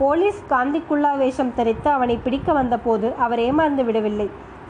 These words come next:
சோலைமலை மகாராஜா மேஜர் துரையின் பேச்சை கேட்டு ஏமாந்த பிறகு, நூறு வருஷம் இந்தியாவிலே பிரிட்டிஷ் ஆட்சி நடந்திருக்கிறதல்லவா? பிரிட்டிஷாரின் தந்திர மந்திரங்களையும் சூழ்ச்சி திறன்களையும் இந்திய மக்கள் எல்லோருமே தெரிந்து கொண்டிருந்தார்கள் அல்லவா?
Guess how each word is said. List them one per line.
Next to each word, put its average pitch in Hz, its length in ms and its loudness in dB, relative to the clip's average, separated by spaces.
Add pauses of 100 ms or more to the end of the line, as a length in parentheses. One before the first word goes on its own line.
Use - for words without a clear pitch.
(100)
சோலைமலை 302 500 2
மகாராஜா 240 680 2 (400)
மேஜர் 254 400 2
துரையின் 339 400 2
பேச்சை 285 400 0
கேட்டு 269 280 0
ஏமாந்த 247 520 2
பிறகு, 247 280 2
நூறு 302 300 4
வருஷம் 277 360 0
இந்தியாவிலே 262 540 2
பிரிட்டிஷ் 240 420 -2
ஆட்சி 269 260 -2
நடந்திருக்கிறதல்லவா? 233 1040 0 (680)
பிரிட்டிஷாரின் 320 800 0
தந்திர 269 380 2
மந்திரங்களையும் 254 840 2
சூழ்ச்சி 359 520 0
திறன்களையும் 269 560 2
இந்திய 294 320 2
மக்கள் 254 260 0
எல்லோருமே 269 600 2
தெரிந்து 254 300 0
கொண்டிருந்தார்கள் 226 680 0
அல்லவா? 214 400 2